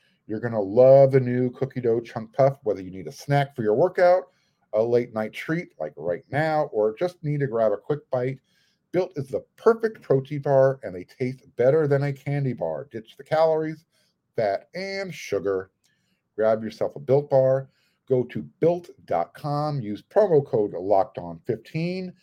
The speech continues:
and get fifteen percent off your order. Use promo code Locked On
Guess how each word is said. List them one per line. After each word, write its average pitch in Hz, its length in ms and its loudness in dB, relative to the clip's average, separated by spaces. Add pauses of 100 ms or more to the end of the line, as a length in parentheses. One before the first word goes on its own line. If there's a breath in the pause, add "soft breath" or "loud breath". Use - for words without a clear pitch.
(440 soft breath)
and 110 240 -12
get 95 280 -6
fifteen 147 420 -6
percent 135 380 -6
off 120 240 -12
your 104 100 -2
order. 156 300 2
Use 107 260 -8 (160)
promo 160 400 -2
code 156 460 0 (560 soft breath)
Locked 123 500 4
On 131 640 0